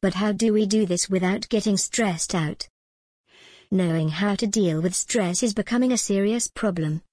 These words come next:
especially in the United States. We stress over getting along with our co-workers,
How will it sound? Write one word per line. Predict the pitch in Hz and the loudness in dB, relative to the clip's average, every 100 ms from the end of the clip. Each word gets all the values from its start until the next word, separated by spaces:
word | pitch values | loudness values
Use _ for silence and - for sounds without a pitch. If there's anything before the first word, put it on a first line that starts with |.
| _ | _
especially | 220 - 247 226 185 160 | -4 -2 -2 0 0 0
in | 185 185 | 0 0
the | |
United | 185 190 160 170 170 | 2 0 0 -2 -6
States. | - 175 - - - _ _ _ - | -4 -4 -4 -6 -10 _ _ _ 0
We | 247 | 0
stress | - - 220 165 - | 0 0 0 -2 -2
over | 214 202 208 | 0 2 2
getting | 180 160 180 | 0 0 -2
along | 202 196 196 190 | 0 2 2 2
with | 185 | 2
our | 175 | 0
co-workers, | 170 226 208 220 - 165 156 - | 0 0 2 0 -2 -2 -2 -4